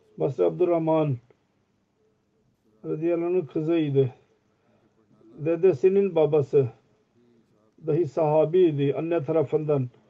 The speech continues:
Bir-, birçok sahaba vardır, eshablar ailesinde.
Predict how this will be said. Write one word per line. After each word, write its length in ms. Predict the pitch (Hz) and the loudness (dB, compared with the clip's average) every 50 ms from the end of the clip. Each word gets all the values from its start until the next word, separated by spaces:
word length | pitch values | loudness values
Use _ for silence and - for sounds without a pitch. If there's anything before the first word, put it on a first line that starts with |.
| _ _ _ _ _ _ _ _ | _ _ _ _ _ _ _ _
Bir-, 340 | _ - - 160 190 196 175 139 - _ | _ -12 -6 0 2 2 2 2 -2 _
birçok 420 | 214 175 202 202 139 - 175 160 - | -6 -4 -4 -2 -2 -2 -4 -4 -2
sahaba 460 | - 170 160 156 151 156 175 170 165 | -2 -2 0 0 2 2 2 2 4
vardır, 360 | 165 160 156 147 143 156 147 | 4 2 2 2 2 0 0
eshablar 680 | - 147 135 - - 151 147 147 143 147 151 151 147 127 - _ _ _ - | 0 0 -2 -4 -2 -2 -2 -2 -2 0 0 0 0 -2 -6 _ _ _ -8
ailesinde. 760 | 160 156 160 160 160 156 143 131 - 151 151 147 139 131 | -2 0 0 2 2 0 -2 -4 -6 -6 -2 -2 -2 -2